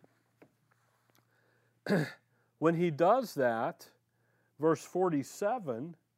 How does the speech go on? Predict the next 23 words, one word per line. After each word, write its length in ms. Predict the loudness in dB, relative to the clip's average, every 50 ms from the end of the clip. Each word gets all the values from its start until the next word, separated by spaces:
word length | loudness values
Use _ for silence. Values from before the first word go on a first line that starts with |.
| _ -10
m-, 120 | -10 -8 -6
I'm 140 | -6 -4 -2
back 220 | -2 -2 -2 -2
in 100 | -4 -6
Mark 260 | -4 -2 -2 -4 -4 -6
fourteen. 800 | -10 -8 -6 -6 -6 -6 -10 -10 -10 -10 -8 -10 -12 -14 -18 -20 _ _ _ _ _ _ _ _ _ -20 -20 _ _ _ _ _ _ _ _ _ _ _ _ _ _ _ _ _ _ _ _ _ _ _ _ _ _ _ _ _ _ _ _
Where 240 | -4 0 4 4 6
we're 240 | 8 8 6 6 4
at 360 | 4 2 2 2 2 0 -2
here 560 | -6 -6 -4 -2 0 0 0 0 -2 -6 -6 -2
in 180 | -2 0 0 0
the 60 | 0
garden, 720 | 2 4 6 8 8 8 6 4 2 -2 -6 -8 -8 -4 -2
they're 120 | -2 0
gonna 200 | 0 0 -2 -2
take 420 | -4 -2 0 2 2 2 2 -2
him, 320 | -6 -8 -6 -8 -10 -12 -16 _ _ _ _ _ _ _ _ _ _ _ _ _ _ _ _ _
is 160 | -6 -6 -2 0
we're 200 | 2 2 2 0
at 260 | 0 0 0 2 2
a 100 | 2 2
moment 880 | 2 2 4 4 6 6 4 4 4 2 2 2 0 -4 -10 -20 -20 -20 _ _ _ _ _ _ 2
of, 500 | 4 6 6 6 6 4 4 0 -4 -12